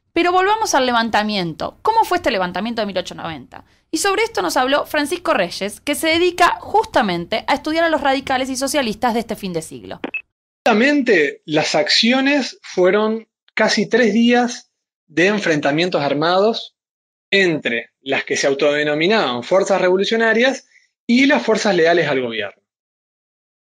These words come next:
Speaker 2: La conducción civil de la revolución corrió a cargo de esa figura que an-, de la cual antes hablábamos, ¿no? Leandro Alem, el presidente de la Unión Cívica, secundado por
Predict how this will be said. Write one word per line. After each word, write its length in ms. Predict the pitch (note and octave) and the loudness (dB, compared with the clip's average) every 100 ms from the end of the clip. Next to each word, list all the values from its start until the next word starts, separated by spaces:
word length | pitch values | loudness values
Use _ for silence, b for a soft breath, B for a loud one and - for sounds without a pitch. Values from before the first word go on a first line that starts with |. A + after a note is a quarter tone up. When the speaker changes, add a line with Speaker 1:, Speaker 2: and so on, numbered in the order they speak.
| B B B B B B | B B B B B B
Speaker 2:
La 180 | F#3 G3 | 2 4
conducción 840 | A3 G#3+ A3 - E4 E4 D#4 C4+ - _ - | 4 2 0 2 2 2 0 -4 -10 _ -4
civil 720 | - E3+ A#3+ C#4+ C#4+ B3 - | 0 2 4 4 2 -2 -6
de 140 | - C#3+ | 0 2
la 100 | C#3 | 4
revolución 720 | C#3 C#3 C#3 G#3+ A3 B3 B3 B B _ | 2 2 0 0 2 0 -4 B B _
corrió 280 | E3+ F3 A3+ | 0 2 2
a 80 | A#3 | 2
cargo 580 | B3 A#3+ B3 C4+ D4 - | 2 2 2 0 0 -4
de 160 | E3 | 0
esa 180 | F3 G3+ | 2 0
figura 380 | G3 E3 G3 - | 0 2 4 4
que 140 | C#3+ | 2
an-, 200 | D3 D#3 | 0 -2
de 100 | C3+ | -2
la 100 | B2+ | -2
cual 160 | B2+ D#3 | 2 2
antes 240 | D#3 C#3 | 0 -2
hablábamos, 480 | C3 C3 A2+ G#2 _ - | -2 0 -2 -4 _ -8
¿no? 160 | E3+ G#3+ | -2 2
Leandro 360 | D#3 E3+ D#3 | 2 2 2
Alem, 320 | D3 C3 A#2+ - _ _ _ _ _ _ | 2 2 -2 -10 _ _ _ _ _ _
el 200 | C#3 C#3 | 0 0
presidente 520 | C3+ C#3 D3+ E3 F3+ E3 | 0 0 2 2 2 2
de 60 | |
la 100 | C#3 | 2
Unión 500 | C#3 D3 D3 C#3+ C3+ | 0 -4 -6 -10 -10
Cívica, 600 | - D3 A#2 A2+ - G#2+ _ _ _ _ _ _ B B B _ | -6 -4 -4 -4 -10 -16 _ _ _ _ _ _ B B B _
secundado 800 | - D3+ E3+ F3 A3 B3 B3+ B3+ | -2 0 2 2 2 2 0 2
por 460 | F3 G3+ A3+ - | 2 2 2 -4